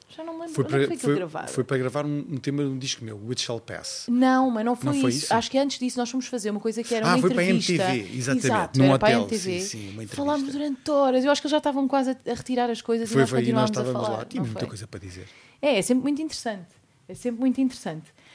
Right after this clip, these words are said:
Speaker 1: Ahm, mas pronto, vamos ver se hoje também é.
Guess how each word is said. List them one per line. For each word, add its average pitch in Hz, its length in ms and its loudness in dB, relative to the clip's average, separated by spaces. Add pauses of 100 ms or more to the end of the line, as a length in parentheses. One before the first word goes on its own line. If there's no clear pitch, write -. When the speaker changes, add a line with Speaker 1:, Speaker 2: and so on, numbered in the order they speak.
(320)
Speaker 1:
Ahm, 214 720 6
mas 269 160 6
pronto, 170 200 2
vamos 202 180 2
ver 220 80 2
se 220 120 -2
hoje 202 140 0
também 190 340 2
é. 196 240 0